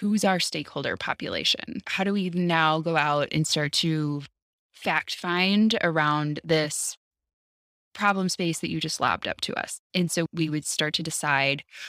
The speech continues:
"Okay, it's millennials and we need to come up with a diverse population of them. They can't just all be from Indiana. They need to have diverse backgrounds. They need to be ethnically diverse. They need to be multiple genders, religions,"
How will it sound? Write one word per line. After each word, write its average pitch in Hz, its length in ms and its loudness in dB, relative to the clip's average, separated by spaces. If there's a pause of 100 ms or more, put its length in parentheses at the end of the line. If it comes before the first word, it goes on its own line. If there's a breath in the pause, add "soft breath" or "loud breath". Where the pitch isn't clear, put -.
(140 loud breath)
"Okay, 156 440 2
it's 147 180 -4
millennials 196 640 4
and 156 120 0
we 156 80 0
need 156 180 -2
to 160 180 -4 (220)
come 180 160 2
up 151 140 0
with 151 120 0
a 165 40 -2
diverse 147 600 -2 (100)
population 196 580 0
of 175 180 0
them. 156 500 2 (160)
They 165 80 -4
can't - 280 -2
just - 180 -6
all 117 140 -4
be 80 100 -6
from - 180 -4
Indiana. 214 680 2 (420 loud breath)
They 156 80 2
need 151 160 2
to 156 60 0
have 143 400 2
diverse - 440 -4
backgrounds. 175 640 4
They 160 100 2
need 147 180 0
to 147 100 -2
be - 240 -2
ethnically - 720 -4
diverse. 185 480 0
They - 100 -6
need - 180 -4
to - 140 -4 (220)
be 139 360 -6 (440)
multiple - 320 -6
genders, 196 800 6
religions," 160 1040 -2